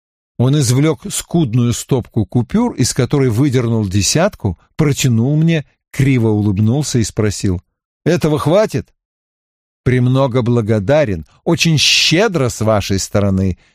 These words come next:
Я собрался было сунуть деньги в карман жакета Нэнси и сказать, чтобы она купила себе чулки, но в этот миг к нашей троице присоединился долговязый малый в комбинезоне и с вилами.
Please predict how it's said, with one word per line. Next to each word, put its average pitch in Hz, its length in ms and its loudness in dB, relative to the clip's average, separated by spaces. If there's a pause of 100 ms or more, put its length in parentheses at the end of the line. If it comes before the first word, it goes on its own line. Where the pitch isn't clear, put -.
(340)
Я 143 100 2
собрался 165 480 0
было 151 260 0
сунуть 135 380 -2
деньги 127 320 0
в - 80 -4
карман 120 500 0 (140)
жакета 113 600 0
Нэнси 165 460 0
и 98 60 2
сказать, 120 400 -2 (240)
чтобы 120 360 0
она 135 200 2
купила 123 400 0
себе 123 280 0
чулки, 151 680 -2 (540)
но 107 260 2
в 92 100 0
этот 123 380 -2
миг 170 300 0
к - 120 -8
нашей 113 360 0
троице 180 540 0
присоединился 131 880 0
долговязый 120 680 0
малый 131 480 0 (200)
в - 80 -20
комбинезоне 110 880 2
и - 160 -4
с - 140 -4
вилами. 82 580 0